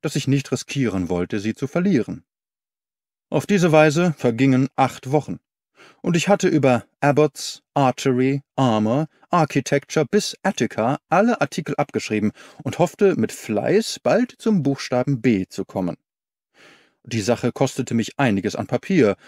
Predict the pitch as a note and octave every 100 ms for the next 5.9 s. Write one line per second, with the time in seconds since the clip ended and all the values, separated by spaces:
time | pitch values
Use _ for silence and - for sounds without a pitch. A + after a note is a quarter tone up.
0 | - - D3+ C#3+ F#3 E3 - D3+ - D#3
1 | G3 F#3 D#3 A#2+ A#2+ B2 D#3 D#3+ C3 A#2+
2 | A#2+ A#2 - C#3 C3 C3+ C#3+ - G#3 G#2
3 | - _ _ _ _ _ D3 C#3 D#3 G#3
4 | F#3+ - F#3 F#3+ B2 A2 - F3 - -
5 | E3 - A#2+ G2 - G#2 F#2+ - A2